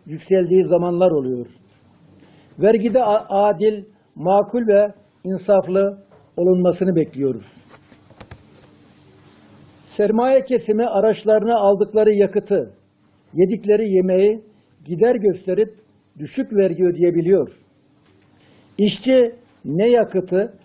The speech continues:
ne ekmeği ve ne şekerini, ne de çocuğunun eğitim maliyetini gider olarak gösterip vergiden düşemiyor. Vergide adalet için talebimiz gayet nettir değerli arkadaşlar.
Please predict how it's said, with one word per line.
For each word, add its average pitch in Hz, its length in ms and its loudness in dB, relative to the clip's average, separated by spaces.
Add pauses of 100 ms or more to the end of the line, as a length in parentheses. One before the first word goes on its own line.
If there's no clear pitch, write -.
(160)
ne 156 160 -2
ekmeği 196 720 0 (280)
ve 202 220 2
ne 233 120 2
şekerini, 214 800 -2 (460)
ne 220 180 0
de 233 140 2
çocuğunun 214 680 -2 (280)
eğitim 208 420 0
maliyetini 185 760 0 (400)
gider 170 220 0
olarak 170 440 0
gösterip 180 500 -4 (400)
vergiden 170 600 0 (340)
düşemiyor. 143 520 -2 (1300)
Vergide 247 400 2
adalet 247 500 0
için 220 260 -4
talebimiz 214 760 -2 (360)
gayet 208 420 2
nettir 196 420 -2 (200)
değerli 160 240 2
arkadaşlar. 131 580 -4